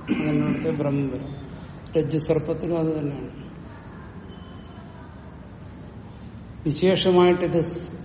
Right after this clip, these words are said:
സർപ്പം എന്നുള്ള ജ്ഞാനമില്ല, പക്ഷെ ഇതെന്നുള്ള ജ്ഞാനമുണ്ട്. പിന്നെ അതിന്റെ വളഞ്ഞു പൊളഞ്ഞു കിടക്കുന്നതൊക്കെ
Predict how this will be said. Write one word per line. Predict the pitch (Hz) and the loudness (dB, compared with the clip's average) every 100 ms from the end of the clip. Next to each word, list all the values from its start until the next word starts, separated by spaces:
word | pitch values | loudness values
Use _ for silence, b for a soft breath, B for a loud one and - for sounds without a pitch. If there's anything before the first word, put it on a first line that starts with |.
| - - - - | -12 -14 -14 -6
സർപ്പം | - 165 165 - 175 165 165 | 2 4 4 6 6 6 0
എന്നുള്ള | 165 165 160 | 2 4 4
ജ്ഞാനമില്ല, | 147 151 147 139 139 | 4 4 2 0 0
പക്ഷെ | 139 160 | 0 0
ഇതെന്നുള്ള | 156 165 165 165 156 | 2 4 4 4 4
ജ്ഞാനമുണ്ട്. | 147 139 135 123 - - - - - - - - - B B B B B B - - - - - - | 4 2 0 -2 -6 -10 -10 -12 -14 -14 -14 -14 -12 B B B B B B -14 -14 -14 -14 -14 -4
പിന്നെ | 165 170 | 4 6
അതിന്റെ | 170 170 180 | 6 6 8
വളഞ്ഞു | 165 175 185 | 8 8 6
പൊളഞ്ഞു | 175 170 170 | 6 6 6
കിടക്കുന്നതൊക്കെ | 165 165 165 165 160 160 | 4 4 2 2 2 -2